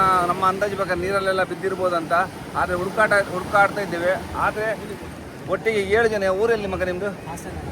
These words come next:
Speaker 1: ಹಾಸನ?
Speaker 2: ಹಾಸನ.
Speaker 1: ಹಾಸನ ಡಿಸ್ಟ್ರಿಕ್ಟ್ ಎಲ್ಲಿ? ಊರಲ್ಲಿ ಊರು?
Speaker 2: ಸಿಟಿ ಅಣ್ಣ, ಹಾಸನ ಸಿಟಿ.
Speaker 1: ಹಾಸನ ಸಿಟಿಯಿಂದ ಏಳು ಹುಡುಗರು ಬಂದಿದ್ದಾರೆ. ಅವರ ಹುಡುಕಾಟಕ್ಕೆ ನಾ-,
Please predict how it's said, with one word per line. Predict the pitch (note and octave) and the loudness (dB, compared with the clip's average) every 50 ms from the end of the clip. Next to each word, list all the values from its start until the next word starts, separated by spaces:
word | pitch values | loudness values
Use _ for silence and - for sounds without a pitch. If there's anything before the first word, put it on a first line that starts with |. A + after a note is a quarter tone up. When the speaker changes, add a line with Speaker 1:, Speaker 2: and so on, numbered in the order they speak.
| - - - - C#3+ | -10 -10 -6 -2 0
Speaker 1:
ಹಾಸನ? | F3+ G3 F#3+ A3 G#3+ A3+ | 0 2 2 0 0 0
Speaker 2:
ಹಾಸನ. | A#3 - - E3+ - E3+ E3+ F3 D#3+ - - E3 D3+ - - - - - - | -2 -4 -6 -8 -10 -8 -8 -8 -8 -8 -8 -10 -10 -10 -12 -12 -12 -2 -2
Speaker 1:
ಹಾಸನ | F3+ G#3 A3+ A3+ G#3+ | -2 0 0 -2 -2
ಡಿಸ್ಟ್ರಿಕ್ಟ್ | G3+ G#3 E3+ G3+ G3 F#3 | -2 -2 -2 -2 -2 -2
ಎಲ್ಲಿ? | G3+ A3 G#3 F#3+ | -2 0 0 0
ಊರಲ್ಲಿ | G3 A3 A3+ G#3+ G3+ F3+ F#3 | 2 2 2 4 2 2 0
ಊರು? | A3+ | 0
Speaker 2:
ಸಿಟಿ | - - B3 A#3 | -2 -2 -2 -4
ಅಣ್ಣ, | G#3+ F#3+ | -4 -4
ಹಾಸನ | - - G3+ - A3+ G#3+ - | -4 -6 -6 -6 -6 -8 -6
ಸಿಟಿ. | G#3+ G3 - F#3+ C4+ C4+ A#3 | -6 -6 -6 -4 -6 -4 0
Speaker 1:
ಹಾಸನ | G#3+ D3+ F3 A3 G#3+ A#3 A#3 G3+ | 4 6 6 6 6 4 0 0
ಸಿಟಿಯಿಂದ | G3+ - G#3 G#3+ G3+ G#3+ | -2 -6 -6 -4 -2 0
ಏಳು | A3+ G3+ G#3 G#3+ G#3+ | 2 2 2 2 2
ಹುಡುಗರು | G#3 G3 F#3+ G3+ F#3+ | 0 0 0 0 2
ಬಂದಿದ್ದಾರೆ. | G3 F#3+ F#3+ F#3 F3+ F3 E3+ F3+ G3 F3+ - - - - - - | 2 2 2 2 0 2 4 4 2 2 0 -6 -10 -10 -8 -2
ಅವರ | - E3+ F3+ F3+ | 0 4 6 8
ಹುಡುಕಾಟಕ್ಕೆ | F3 E3+ E3 D#3+ C#3 D#3+ F3+ G3 F#3+ G#3+ G#3 G3+ G#3 G3 G3 | 8 8 6 4 2 0 -2 -2 4 4 4 4 4 0 2
ನಾ-, | F#3 F#3 F3+ F3 F3 E3+ | 2 4 4 4 4 2